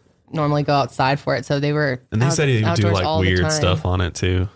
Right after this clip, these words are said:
Speaker 1: Oh, I'm sure.
Speaker 2: <laughs>
Speaker 1: He's weird without it. Imagine
Speaker 2: Yeah.
Speaker 1: him on it.
Speaker 2: Oh, man, yeah.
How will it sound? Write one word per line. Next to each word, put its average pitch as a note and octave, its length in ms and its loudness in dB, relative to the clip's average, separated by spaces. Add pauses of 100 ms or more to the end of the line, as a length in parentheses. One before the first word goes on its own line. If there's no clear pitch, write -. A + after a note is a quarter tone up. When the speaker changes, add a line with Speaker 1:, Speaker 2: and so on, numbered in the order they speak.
(580)
Speaker 1:
Oh, A#3+ 140 0
I'm D#3+ 160 -2
sure. A3 760 -2
Speaker 2:
<laughs> - 360 0
Speaker 1:
He's C#4+ 200 -2
weird G3 320 0
without C4+ 360 0
it. D3 120 -2
Imagine E3 360 0
Speaker 2:
Yeah. G#2 180 2
Speaker 1:
him A3+ 80 0
on D4 180 0
it. F#3+ 140 -2
Speaker 2:
Oh, A2+ 300 0
man, G#2+ 400 0
yeah. G#2 320 2